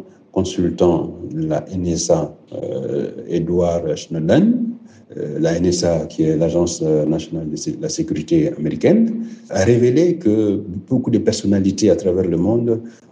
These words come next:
ont été placées sous écoute, au moins entre deux mille, deux mille neuf, euh, à deux mille dix. Parmi ces personnalités, effectivement, donc, il y a au moins une vingtaine de chefs d'État africains,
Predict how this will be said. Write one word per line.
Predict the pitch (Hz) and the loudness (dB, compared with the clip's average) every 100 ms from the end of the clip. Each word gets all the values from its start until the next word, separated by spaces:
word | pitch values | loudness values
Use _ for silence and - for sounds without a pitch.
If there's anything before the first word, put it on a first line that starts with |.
| - | 2
ont | 110 | 4
été | 104 107 104 - | 6 4 2 2
placées | 104 95 101 | 0 2 0
sous | - 87 | 0 2
écoute, | 87 - 104 - 110 117 - - - - | 2 2 0 2 2 2 -2 -12 -20 -4
au | 92 | 2
moins | 98 117 117 - - | 4 6 4 0 -4
entre | 104 98 98 90 | -2 -2 -2 -4
deux | 82 95 | 0 2
mille, | 101 95 92 90 87 - - _ - | 2 2 0 -2 -4 -8 -20 _ 0
deux | 95 | 4
mille | 101 95 92 | 6 6 4
neuf, | 101 101 95 | 2 2 0
euh, | 85 82 82 - - - - | 0 2 0 -4 -6 -8 -6
à | |
deux | 85 | -2
mille | 87 82 | 0 2
dix. | 82 78 - - - - - | 2 2 2 -2 -6 -10 -2
Parmi | 87 107 104 | 2 4 4
ces | 98 82 | 4 2
personnalités, | - 80 - 87 87 87 87 117 170 170 - - - - | 2 0 2 2 0 -2 0 4 4 2 -4 -14 -20 -8
effectivement, | 87 98 - 107 98 104 104 | -2 0 2 4 4 6 4
donc, | 92 92 87 | 2 2 2
il | 85 | 2
y | 85 | 2
a | 87 | 2
au | 87 | 0
moins | 98 107 | 0 0
une | - 87 95 92 98 | 0 0 2 2 2
vingtaine | 123 117 - 117 113 | 4 2 2 2 2
de | 95 | 0
chefs | - 95 | -2 -4
d'État | 95 101 92 - | -4 -4 -4 -6
africains, | 107 - 90 95 107 | -8 -6 -2 0 0